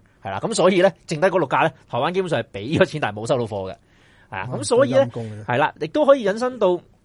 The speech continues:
Speaker 1: 亦都可以引申到點解如果外星有科技賣佢哋嘅所謂軍備畀我哋呢，地球有可能會遇到咩情況？就係好大程度上會做咗呢啲噉嘅水魚啊！雖然頭先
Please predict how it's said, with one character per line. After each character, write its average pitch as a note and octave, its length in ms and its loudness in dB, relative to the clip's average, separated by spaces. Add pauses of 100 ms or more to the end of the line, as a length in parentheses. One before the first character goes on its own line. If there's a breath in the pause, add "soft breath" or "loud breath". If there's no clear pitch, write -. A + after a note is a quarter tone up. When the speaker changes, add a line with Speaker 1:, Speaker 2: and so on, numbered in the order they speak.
(440)
Speaker 1:
亦 F3 60 -4
都 B3+ 160 6
可 C4 80 6
以 A#3+ 60 -4
引 F3 140 -2
申 B3 200 -2
到 G3 140 4
點 G#3 260 -6
解 G3+ 180 2
如 A#2 280 -10
果 G3+ 300 0
外 C3+ 140 -2
星 G3+ 160 -6
有 C#3 120 0
科 G3 260 0
技 A2+ 120 -8
賣 A2+ 460 -2
佢 B2 200 -8
哋 B2 160 -4
嘅 B2+ 60 -6
所 B2+ 140 -6
謂 C#3+ 140 0
軍 D3 180 -4
備 A#2+ 120 -4
畀 A#2+ 160 -6
我 A#2+ 100 -6
哋 G2+ 160 -8
呢， A#2 80 -6 (340 soft breath)
地 C#3+ 280 0
球 A2 260 -6
有 A#2+ 180 0
可 C3+ 200 2
能 A2+ 180 0
會 C3 160 -6
遇 A#2+ 240 -8
到 A2+ 100 -6
咩 D3+ 200 0
情 G#2+ 160 -12
況？ A2 160 -6
就 A#2 80 -2
係 A2 40 -2 (200)
好 C#3 60 -8
大 D3+ 180 0
程 F#2+ 140 -12
度 G#2 140 -12
上 G2+ 160 -10
會 A2 140 -10
做 G#2+ 140 -8
咗 A2 80 -8
呢 C#3 380 -8
啲 B2+ 200 -4
噉 A#2+ 60 -4
嘅 A2+ 60 -8
水 F#2+ 160 -12 (100)
魚 F#2+ 180 -14
啊！ F#2 60 -14 (240 soft breath)
雖 D#4+ 100 2
然 G#3 80 2
頭 D3 60 0
先 A3 120 -4